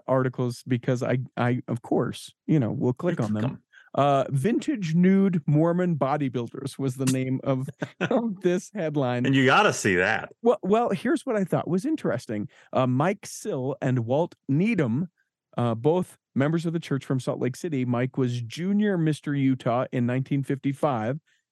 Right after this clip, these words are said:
Speaker 1: and at the age of twenty-one, and Mister Utah the following year. Walt, two years younger,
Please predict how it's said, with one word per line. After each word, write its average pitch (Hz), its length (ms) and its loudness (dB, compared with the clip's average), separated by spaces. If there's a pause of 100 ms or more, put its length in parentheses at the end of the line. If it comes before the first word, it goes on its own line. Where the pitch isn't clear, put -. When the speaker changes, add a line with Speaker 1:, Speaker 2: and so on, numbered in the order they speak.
(240)
Speaker 1:
and 113 160 0
at - 80 -4
the 135 160 2
age 147 180 -2
of 156 100 -2
twenty-one, 180 580 0
and 139 160 0
Mister 135 260 -2
Utah 127 400 0
the 120 60 -2
following 120 400 0
year. 147 200 2
Walt, 147 500 0
two 175 120 -6
years 139 340 0
younger, 151 440 0